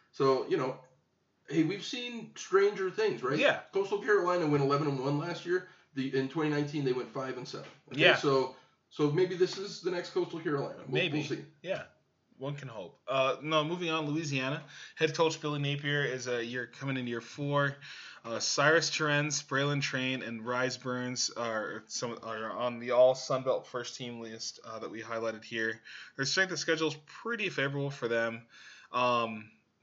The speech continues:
Speaker 2: this, they're just a very good team, very solid all around team.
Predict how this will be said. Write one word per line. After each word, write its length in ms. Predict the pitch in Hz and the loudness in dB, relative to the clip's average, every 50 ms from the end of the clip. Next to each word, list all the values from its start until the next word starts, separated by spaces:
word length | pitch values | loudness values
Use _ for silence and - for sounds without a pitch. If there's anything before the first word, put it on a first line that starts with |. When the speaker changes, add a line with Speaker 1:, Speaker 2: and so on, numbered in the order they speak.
| _ 131 | _ -6
Speaker 2:
this, 380 | 131 156 165 156 - - - - - _ _ _ _ _ | 0 2 2 2 2 0 -2 -4 -10 _ _ _ _ _
they're 160 | 135 147 151 | 2 2 2
just 200 | 151 190 - - | 2 2 -2 -2
a 40 | 156 131 | 0 2
very 220 | 139 143 147 143 | 4 4 4 4
good 300 | 147 - 135 139 131 135 | 2 0 -2 -4 -2 -2
team, 320 | - - 127 123 135 156 147 | -4 -4 -4 -4 -4 -4 -2
very 180 | 131 131 139 | 0 0 2
solid 380 | 139 - - 131 127 131 127 127 | 4 2 4 4 4 4 4 4
all 120 | 127 127 | 4 4
around 300 | 120 117 117 117 120 117 | 2 0 0 -4 -4 -6
team. 320 | - - 117 117 117 117 | -8 -8 -8 -8 -8 -8